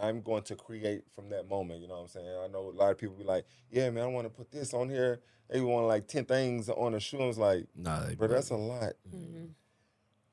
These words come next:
Speaker 1: It,
Speaker 2: Limit
Speaker 1: it,
Speaker 2: your,
Speaker 1: it,
Speaker 2: limit
Speaker 1: it
Speaker 2: your
Speaker 1: seems
Speaker 2: expectations, basically,
Speaker 1: Yeah,
Speaker 2: like,
Speaker 1: you know what I
Speaker 2: yeah.
Speaker 1: mean? It's like,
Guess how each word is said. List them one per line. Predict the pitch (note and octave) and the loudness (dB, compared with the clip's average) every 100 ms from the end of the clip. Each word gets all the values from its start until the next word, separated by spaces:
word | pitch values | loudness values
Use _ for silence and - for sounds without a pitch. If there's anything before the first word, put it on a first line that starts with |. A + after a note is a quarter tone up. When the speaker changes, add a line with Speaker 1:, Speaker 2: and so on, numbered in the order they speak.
| _ _ | _ _
Speaker 1:
It, | - | 10
Speaker 2:
Limit | D#3+ F#3 C#3+ | 12 12 12
Speaker 1:
it, | |
Speaker 2:
your, | D#3+ | 12
Speaker 1:
it, | D3 | 12
Speaker 2:
limit | C#3+ F3+ E3+ | 12 12 12
Speaker 1:
it | E3 | 12
Speaker 2:
your | D#3 | 12
Speaker 1:
seems | A#2+ | 12
Speaker 2:
expectations, | C#3 G#2+ C3+ G#2 G#2 | 8 12 12 12 10
basically, | G2+ G2+ F2+ F2+ C3 | 10 8 8 6 10
Speaker 1:
Yeah, | G#2 | 10
Speaker 2:
like, | F2+ | 8
Speaker 1:
you | F2+ | 6
know | A#2+ | 6
what | A#2+ | 6
I | A#2+ | 2
Speaker 2:
yeah. | A#2+ | 0
Speaker 1:
mean? | A#2+ | -4
It's | A2+ | 4
like, | A2+ G#2+ | 6 6